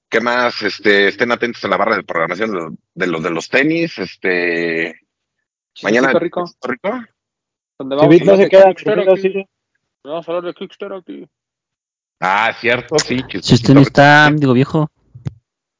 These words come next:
Speaker 1: <laughs> Sábado de conspiranoicos, espero que, como Vid ya no dijo, va a haber, este, que todos los martes estén a las ocho de la noche por ahí, más o menos en Facebook, casi todos los martes, casi a las ocho de la noche,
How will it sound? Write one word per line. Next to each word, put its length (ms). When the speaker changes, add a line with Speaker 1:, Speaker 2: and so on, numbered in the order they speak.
Speaker 1:
<laughs> 0
Sábado 920
de 100
conspiranoicos, 880
espero 320
que, 760
como 240
Vid 140
ya 120
no 140
dijo, 460
va 60
a 40
haber, 200
este, 640
que 140
todos 280
los 180
martes 400
estén 760
a 80
las 180
ocho 180
de 60
la 80
noche 260
por 140
ahí, 220
más 160
o 80
menos 180
en 140
Facebook, 320
casi 220
todos 160
los 140
martes, 300
casi 220
a 60
las 140
ocho 200
de 80
la 100
noche, 340